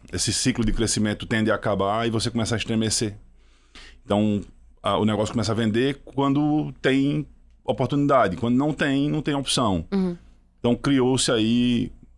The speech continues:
Speaker 1: criaram-se métodos pra, ah, estruturar essa prospecção e, e trazer,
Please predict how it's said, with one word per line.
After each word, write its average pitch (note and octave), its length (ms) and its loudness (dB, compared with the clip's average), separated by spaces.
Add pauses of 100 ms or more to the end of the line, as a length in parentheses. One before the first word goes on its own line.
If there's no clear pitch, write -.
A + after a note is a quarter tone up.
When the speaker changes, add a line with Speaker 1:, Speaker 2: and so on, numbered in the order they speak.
(120)
Speaker 1:
criaram-se A2 540 4
métodos A2+ 580 2
pra, G#2+ 560 0 (580)
ah, F#2+ 360 0
estruturar A2 540 2
essa A#2+ 140 -2
prospecção B2+ 680 0
e, B2 140 2
e G#2+ 80 -2
trazer, G2+ 600 0